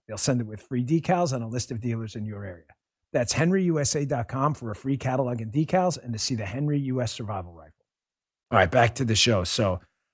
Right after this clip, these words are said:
I ended up with that finally about the humiliating role of the media and big tech in covering for Joe Biden. With deliberate agitprop to make the Hunter Biden story go away,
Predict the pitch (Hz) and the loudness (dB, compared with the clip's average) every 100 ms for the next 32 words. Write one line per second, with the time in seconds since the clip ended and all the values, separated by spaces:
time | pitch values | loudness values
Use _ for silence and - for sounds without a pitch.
0 | _ 185 185 196 220 202 196 - 170 - | _ 4 6 8 10 10 10 10 6 8
1 | 139 113 - 175 170 143 117 113 131 117 | 6 6 6 10 10 8 8 8 8 8
2 | 127 110 139 165 175 165 147 139 135 147 | 6 10 12 12 12 10 10 10 10 10
3 | 143 143 131 135 147 147 143 127 113 131 | 12 10 10 10 12 12 10 10 10 8
4 | 113 139 131 - 117 113 156 156 147 123 | 8 8 8 6 4 6 8 8 8 8
5 | 113 131 113 131 113 110 104 104 98 - | 6 6 6 8 8 6 2 2 -4 -8
6 | _ _ _ _ _ _ _ _ _ _ | _ _ _ _ _ _ _ _ _ _
7 | 123 147 160 143 160 165 165 156 - 139 | 6 8 8 10 10 12 10 8 2 6
8 | 143 123 127 - 123 104 90 - _ _ | 8 10 8 6 6 6 2 -8 _ _
9 | - 147 143 147 117 151 147 127 135 127 | 8 10 10 8 10 10 8 8 10 8
10 | 123 - 127 123 123 117 127 175 120 90 | 8 8 8 8 8 10 10 10 8 2